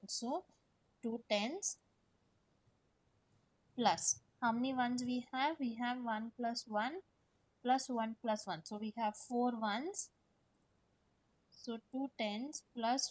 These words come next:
four ones is equal to how much?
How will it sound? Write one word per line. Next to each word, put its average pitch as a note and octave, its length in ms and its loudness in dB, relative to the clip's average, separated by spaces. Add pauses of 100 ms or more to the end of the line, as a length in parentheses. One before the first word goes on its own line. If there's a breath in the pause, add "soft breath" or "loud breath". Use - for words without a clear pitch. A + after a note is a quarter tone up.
(120)
four A3 300 0
ones B3+ 480 -2 (240)
is G#3 200 -2
equal G3+ 460 -2 (120)
to E4 260 0 (100)
how A3+ 120 0
much? C#4+ 400 -2